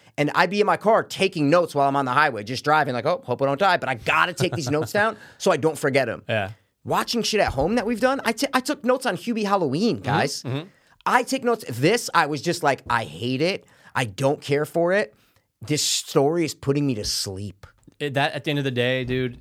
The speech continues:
Speaker 2: it is, it's the, it's the doctor sleep of shows. It's
Speaker 1: It's the,
Speaker 2: just, it's
Speaker 1: it's
Speaker 2: the
Speaker 1: the
Speaker 2: doctor sleep of
Speaker 1: doctor
Speaker 2: Netflix
Speaker 1: sleep,
Speaker 2: shows because
Speaker 1: man.
Speaker 2: I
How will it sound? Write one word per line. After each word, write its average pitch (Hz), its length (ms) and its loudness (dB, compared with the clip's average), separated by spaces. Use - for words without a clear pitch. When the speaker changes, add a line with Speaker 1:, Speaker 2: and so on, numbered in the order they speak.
Speaker 2:
it 123 260 -4
is, 117 300 -4
it's 123 220 -12
the, - 200 -12
it's 120 120 -14
the 131 100 -10
doctor 117 380 -6
sleep 104 320 -12
of 104 200 -10
shows. 95 380 -12
It's 151 100 2
Speaker 1:
It's - 140 -2
the, 135 80 2
Speaker 2:
just, - 140 2
it's 123 100 -2
Speaker 1:
it's 139 120 0
Speaker 2:
the 139 60 2
Speaker 1:
the 156 40 6
Speaker 2:
doctor 165 200 2
sleep 147 100 4
of 143 120 6
Speaker 1:
doctor 135 80 2
Speaker 2:
Netflix 127 220 0
Speaker 1:
sleep, 123 220 2
Speaker 2:
shows 127 60 0
because 127 640 0
Speaker 1:
man. - 20 -20
Speaker 2:
I 180 680 0